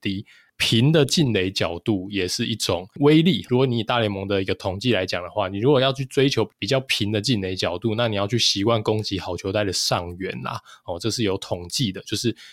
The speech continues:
你的球你可以斜斜的从高处砸下来，要么就是你低低的平平的去攻击人家的上，呃，好球带的上缘，让他觉得，哇，球很平，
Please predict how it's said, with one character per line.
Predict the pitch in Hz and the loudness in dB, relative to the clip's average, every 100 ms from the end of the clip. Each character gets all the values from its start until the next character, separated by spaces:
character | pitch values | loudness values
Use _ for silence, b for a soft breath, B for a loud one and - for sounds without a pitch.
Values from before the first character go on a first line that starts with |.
| B | B
你 | - 107 | -8 -4
的 | 101 110 | 0 2
球 | 107 - 117 104 120 | 2 2 2 2 2
你 | 110 | -2
可 | - 127 | 0 4
以 | 147 113 | 4 4
斜 | - 123 143 | 2 4 4
斜 | - 120 | 4 2
的 | 123 123 | 4 2
从 | - 110 | 2 0
高 | 127 131 | 2 2
处 | 131 | 2
砸 | 117 95 92 | 0 0 0
下 | - 107 | 0 2
来， | 87 85 - B B | 0 -2 -8 B B
要 | 175 | 2
么 | 131 | 4
就 | 127 | 4
是 | 131 | 2
你 | 123 95 - | 2 0 0
低 | 139 | 0
低 | 143 143 139 | 2 2 4
的 | 120 | 2
平 | - - 101 120 | 0 -2 -2 -2
平 | 104 101 | -4 0
的 | 107 92 b b | 0 -2 b b
去 | 127 | -2
攻 | 120 120 | 2 2
击 | 120 101 | 2 0
人 | 98 | 2
家 | 104 | 0
的 | 92 | 0
上， | - 101 92 - b - | -2 -2 -4 -16 b -4
呃， | 95 92 87 | -2 -2 -4
好 | 104 | -4
球 | 101 | 0
带 | 120 | 0
的 | 104 | 0
上 | - 92 | -2 -2
缘， | 92 | -2
让 | 107 113 | 0 0
他 | |
觉 | 120 95 | 0 -2
得， | 98 | -2
哇， | 110 | -4
球 | - - 117 | -4 -2 -2
很 | - - 92 101 | 0 -2 -2 -4
平， | - 101 90 | -4 -2 -4